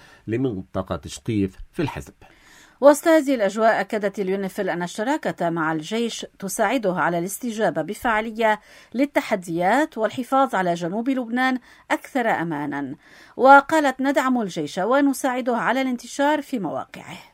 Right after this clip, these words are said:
Speaker 1: على خط آخر، تفقد قائد الجيش العماد رودولف هيكل قيادة لواء المشاة السادس في ثكنة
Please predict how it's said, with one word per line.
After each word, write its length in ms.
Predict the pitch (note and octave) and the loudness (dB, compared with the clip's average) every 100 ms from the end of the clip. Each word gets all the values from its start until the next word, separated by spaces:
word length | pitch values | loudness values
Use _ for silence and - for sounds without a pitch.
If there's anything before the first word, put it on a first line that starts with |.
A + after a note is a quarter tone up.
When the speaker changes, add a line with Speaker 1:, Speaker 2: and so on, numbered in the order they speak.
| _ _ _ - _ _ - - _ | _ _ _ -20 _ _ -20 -20 _
Speaker 1:
على 240 | C3 C3 B2+ | 2 2 2
خط 200 | - A#2+ | -2 -2
آخر، 400 | A2 A2 A2+ G#2 | -2 -2 -2 -2
تفقد 480 | - F#2+ - A2 F#2+ | -4 -4 -2 0 0
قائد 440 | F#2+ G#2+ G2 F#2 | 0 -2 -4 -4
الجيش 380 | F2 F#2 G2+ - | -2 -2 -4 -6
العماد 340 | D#2+ F2+ E2+ | -4 -4 -4
رودولف 340 | E2 F2+ E2 - | -4 -4 -2 -2
هيكل 360 | G#2 A2 G#2 | -2 -4 -4
قيادة 500 | - F#2+ F#2+ G2 F2+ | -4 -2 -2 -2 -4
لواء 320 | F2 F#2+ F#2+ - | -4 -2 -2 -4
المشاة 500 | F#2 E2+ E2 G#2 F#2 | -6 -6 -8 -8 -6
السادس 500 | E2 - G2 G2+ A#2+ | -8 -6 -6 -6 -8
في 120 | - E2+ | -8 -6
ثكنة 340 | G#2+ F#2 | -6 -4